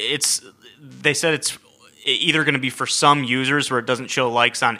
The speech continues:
any of their pictures, and then they're really gonna limit, uh, like,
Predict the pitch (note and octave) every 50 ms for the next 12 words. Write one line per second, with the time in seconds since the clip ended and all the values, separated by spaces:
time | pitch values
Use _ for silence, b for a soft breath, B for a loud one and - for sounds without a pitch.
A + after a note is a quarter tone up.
0 | - A#2 A2+ A#2+ B2 B2 A2+ A#2+ B2 A#2 - - B2+ A#2+ - - C#3 C3+ B2 B2
1 | A#2+ A#2+ A#2+ A#2+ A#2 A#2 A2+ A2+ A#2 A#2+ A#2+ A#2+ A#2+ A#2+ A#2 A2+ A2+ A#2 A#2+ A#2
2 | A#2 A2+ - - - A#2 A2+ A2 A2 G#2+ A2 G#2+ A2 A2 A2 A2 - - - -